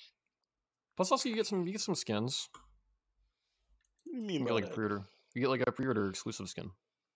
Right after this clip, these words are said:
Speaker 1: I'm sure you'll be able to unlock it throughout the game, but I don't know. My logic with it is, like,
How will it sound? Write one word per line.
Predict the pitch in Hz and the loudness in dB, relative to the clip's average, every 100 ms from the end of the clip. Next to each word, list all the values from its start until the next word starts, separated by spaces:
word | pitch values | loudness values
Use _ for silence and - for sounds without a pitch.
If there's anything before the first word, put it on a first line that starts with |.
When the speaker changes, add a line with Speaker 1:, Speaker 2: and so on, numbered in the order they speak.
| _ _ _ _ _ _ _ _ _ - | _ _ _ _ _ _ _ _ _ -2
Speaker 1:
I'm | 117 | 0
sure | 120 135 | 4 4
you'll | 120 110 | 4 4
be | 107 | 4
able | 98 | 2
to | - | 2
unlock | 98 95 90 | 2 0 0
it | |
throughout | 92 87 | -2 -2
the | 85 | -2
game, | 82 82 78 78 | -4 -4 -4 -4
but | 80 - _ _ _ _ _ _ _ _ _ _ _ _ | -6 -8 _ _ _ _ _ _ _ _ _ _ _ _
I | 151 | 6
don't | |
know. | 110 | 6
My | 104 139 | 8 8
logic | 190 139 120 123 | 10 10 10 6
with | 120 107 | 2 4
it | 113 | 4
is, | 107 98 | 4 2
like, | 95 90 85 - | 2 2 0 -8